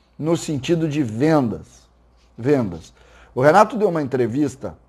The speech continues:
que falou que o Grêmio vendeu um bi. Um bilhão. E aí todo mundo é e tal, e o pessoal foi fazer as matérias, foi fazer a busca das informações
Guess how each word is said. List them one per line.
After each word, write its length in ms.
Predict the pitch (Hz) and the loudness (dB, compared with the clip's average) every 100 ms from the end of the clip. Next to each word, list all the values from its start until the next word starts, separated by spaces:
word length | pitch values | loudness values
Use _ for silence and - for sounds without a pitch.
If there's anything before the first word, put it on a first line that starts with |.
| _ _ _ _ | _ _ _ _
que 120 | 139 | -4
falou 240 | 143 147 | 2 2
que 100 | 160 | 2
o 40 | 156 | 2
Grêmio 260 | 156 165 | 2 2
vendeu 420 | 147 135 156 160 135 - | 0 0 2 2 0 -8
um 280 | 156 180 175 | -6 -4 -4
bi. 460 | 120 104 156 131 - - _ _ _ - _ _ - _ _ - | -6 -6 -4 -4 -8 -20 _ _ _ -20 _ _ -20 _ _ -8
Um 180 | 139 156 | -2 -2
bilhão. 500 | 127 120 101 92 80 - - - _ - - - - | 0 -2 -2 -4 -6 -14 -20 -20 _ -20 -20 -20 0
E 80 | 185 | 4
aí 120 | 226 | 4
todo 200 | 226 226 | 4 2
mundo 280 | 220 226 185 | 0 2 6
é 280 | 220 208 165 | 6 4 0
e 40 | |
tal, 300 | - 190 247 | -2 -2 -2
e 60 | 277 | -6
o 60 | |
pessoal 320 | 240 240 196 | -4 -2 -2
foi 140 | 170 208 | -2 -2
fazer 280 | 269 202 208 | 0 2 2
as 120 | 196 | 2
matérias, 460 | 247 262 190 220 | 0 2 2 2
foi 100 | - | 0
fazer 300 | 131 127 120 | -2 0 2
a 40 | 131 | 0
busca 380 | 135 143 135 131 | 0 -4 -2 0
das 200 | 131 127 | 0 -2
informações 840 | 139 143 156 208 - 156 180 185 | -2 -2 -2 -2 -2 -2 -2 -6